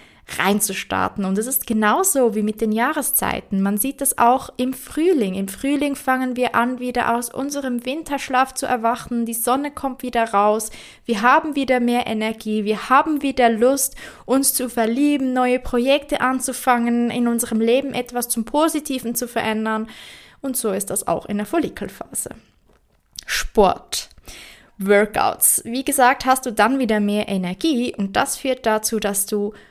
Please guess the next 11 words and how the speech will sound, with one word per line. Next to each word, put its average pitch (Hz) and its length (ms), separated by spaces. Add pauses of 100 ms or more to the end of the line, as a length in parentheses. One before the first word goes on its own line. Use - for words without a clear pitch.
(380)
optimal 214 760
versorgt 214 540
bist, 214 280
wenn 196 160
du 196 160
Cardio-Workouts 233 920
machst, 202 420
Krafttraining 208 800
mit 269 240
Gewichten 247 520
machst. 233 420